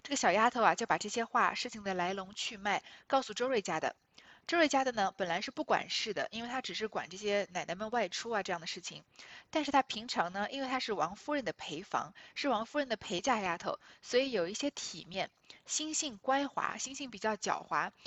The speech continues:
我们前面能稍微看得出来一些，就是他介绍刘奶奶进，刘姥姥进大观园，很大一部分也是想要满足自己的虚荣心啊，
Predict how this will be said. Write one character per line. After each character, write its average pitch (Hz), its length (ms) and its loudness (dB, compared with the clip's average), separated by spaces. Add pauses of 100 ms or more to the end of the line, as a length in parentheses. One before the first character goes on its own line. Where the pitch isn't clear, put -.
(440)
我 208 80 -10
们 277 120 0
前 240 180 0
面 262 120 -4
能 214 120 -4
稍 294 140 0
微 294 80 2
看 311 180 -4
得 254 80 -8
出 - 140 -6
来 170 100 2
一 170 80 -4
些， - 200 -6
就 240 100 -10
是 247 100 -8
他 277 260 -4
介 285 200 -2
绍 233 120 -2
刘 185 140 -4
奶 185 120 -6
奶 160 100 -4
进， 202 180 -8 (120)
刘 190 200 -2
姥 233 200 0
姥 151 100 -4
进 208 180 -8
大 202 160 -2
观 196 220 -6
园， 156 180 -4 (240)
很 196 160 -6
大 277 160 0
一 226 40 -4
部 202 100 -8
分 196 160 -10
也 151 100 -6
是 226 120 -6
想 214 160 -4
要 180 80 -4
满 180 200 -6 (120)
足 175 180 -12
自 240 160 -16
己 196 80 -14
的 127 100 -6
虚 - 200 -6
荣 156 160 -8
心 180 200 -8
啊， 151 80 -4